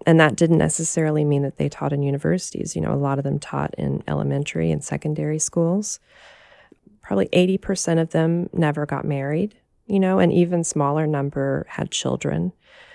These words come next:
Um, and a lot of that has to do with, well,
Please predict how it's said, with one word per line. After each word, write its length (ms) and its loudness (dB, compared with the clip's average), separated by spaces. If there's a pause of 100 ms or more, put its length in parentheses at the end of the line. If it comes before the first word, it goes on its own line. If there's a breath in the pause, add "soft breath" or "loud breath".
(300 soft breath)
Um, 380 -2
and 120 6
a 60 6
lot 160 4
of 80 2
that 140 0
has 220 -4
to 60 -10
do 240 0
with, 280 -2 (1200 soft breath)
well, 300 8